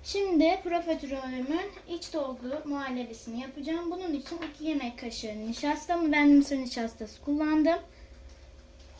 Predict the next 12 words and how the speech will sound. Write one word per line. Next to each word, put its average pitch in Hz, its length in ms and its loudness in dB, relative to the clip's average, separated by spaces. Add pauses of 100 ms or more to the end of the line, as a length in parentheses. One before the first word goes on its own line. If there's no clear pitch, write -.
(140)
Sonra 302 460 -2 (760)
üç 349 200 -6
yemek 285 320 2
kaşığı 240 460 -4
un, 277 240 2 (3250)
bir 359 140 0
su 285 260 -4
bardağı 240 480 2
şeker 269 720 0 (2000)
ve 330 140 -2
bir 370 220 0
yumurtanın 277 720 -6